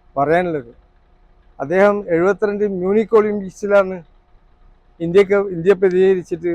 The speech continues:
അദ്ദേഹം പോയത്. അദ്ദേഹത്തിൻ്റെ ലക്ഷ്യം മെഡൽ അടി-, ഇന്ത്യ രാജ്യത്തിന് വേണ്ടി മെഡൽ അടിക്കണം എന്നുള്ളൊരു ഒറ്റ ലക്ഷ്യമേ ഉള്ളൂ. അദ്ദേഹം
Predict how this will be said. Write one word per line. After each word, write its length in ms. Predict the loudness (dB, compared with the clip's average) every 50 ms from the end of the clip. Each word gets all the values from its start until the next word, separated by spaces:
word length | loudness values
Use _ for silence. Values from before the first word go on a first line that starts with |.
| -6 -8 -8
അദ്ദേഹം 280 | -4 -2 0 0 0 0 -2 0
പോയത്. 300 | 2 2 2 2 0 -2 -8 _ _ _ _ _ _ _ _ _ _ -20 -14 -10 -4
അദ്ദേഹത്തിൻ്റെ 440 | -2 0 0 0 0 0 0 0 0 -2
ലക്ഷ്യം 300 | -4 -6 -6 -6 -6 -6 -6 -8 _ _ _ _ _ _ _ _ _ _ _ _ -4 -4
മെഡൽ 240 | -2 -2 0 2 2 2
അടി-, 180 | 2 0 -4 -6 -6 -6
ഇന്ത്യ 220 | -2 2 4 4 4 4
രാജ്യത്തിന് 420 | 2 0 0 -2 -4 -4 -4 -4 -4
വേണ്ടി 180 | -4 -2 0 -2 -2 -2 -6 -8 -4
മെഡൽ 220 | -4 -4 -2 2 4 4
അടിക്കണം 380 | 4 4 2 -2 -4 -4 -4 -4 -6 -6
എന്നുള്ളൊരു 400 | -6 -6 -6 -4 -6 -6 -6 -6 -8
ഒറ്റ 200 | -10 _ _ -4 -4 -4 -4
ലക്ഷ്യമേ 300 | -6 -10 -6 -4 -2 -2 -2
ഉള്ളൂ. 140 | -2 -6 -10 _ _ _ _ _ _ _ _ _ _ _ _ _ -12 -8
അദ്ദേഹം 320 | -2 0 2 2 2 0